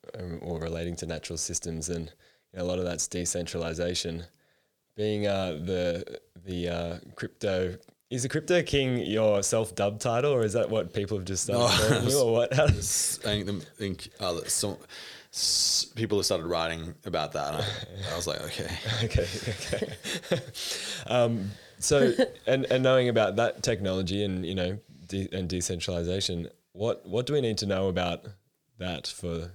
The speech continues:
Speaker 1: you know, I guess, long and short term?
Speaker 2: So I think decentralized <clears throat> systems have a large amount of, uh, if they're tested, and, but anti-fragility, which is really interesting,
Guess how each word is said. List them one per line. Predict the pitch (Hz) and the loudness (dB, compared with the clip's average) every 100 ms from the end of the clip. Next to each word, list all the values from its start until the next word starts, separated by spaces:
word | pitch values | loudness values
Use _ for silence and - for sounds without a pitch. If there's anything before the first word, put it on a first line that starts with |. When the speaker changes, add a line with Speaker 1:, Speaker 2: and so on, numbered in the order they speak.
| - | -12
Speaker 1:
you | 85 | -8
know, | 82 82 90 | -6 -6 -10
I | 85 | -8
guess, | 85 - | -6 -4
long | 87 | -4
and | 85 82 | -4 -6
short | 87 - | -8 -6
term? | 87 80 78 _ _ _ _ _ _ _ _ _ _ _ _ _ _ _ _ _ _ | -6 -6 -10 _ _ _ _ _ _ _ _ _ _ _ _ _ _ _ _ _ _
Speaker 2:
So | - - | -10 -6
I | 156 | -6
think | - - 214 - 131 | -4 -4 -4 -4 -8
decentralized | - 123 120 - 110 - 104 101 98 90 - - _ | 0 2 2 2 2 4 4 4 4 2 -2 -6 _
<clears throat> | - 202 175 | 2 6 6
systems | 135 - 101 101 98 | 6 4 2 2 2
have | 95 | 2
a | 90 | 2
large | 87 87 85 85 92 | 2 4 4 2 2
amount | 90 85 87 | 0 0 0
of, | 82 80 - - - _ _ _ - | -2 -4 -10 -12 -20 _ _ _ -6
uh, | - - | -6 2
if | 131 123 117 | 4 4 2
they're | |
tested, | 104 95 - 92 82 - | 2 2 2 0 -2 -6
and, | - 85 82 78 - _ _ _ - | -8 -6 -4 -6 -12 _ _ _ -10
but | 95 - | -8 -6
anti-fragility, | 104 92 95 90 76 _ _ - 87 90 85 95 143 147 _ | -4 -2 -2 -6 -8 _ _ -8 -2 0 0 0 -2 -6 _
which | 92 - | -4 0
is | 87 90 | 0 0
really | 85 80 - | -2 -4 -6
interesting, | 92 - - 87 82 82 | -4 -2 -2 -2 -4 -6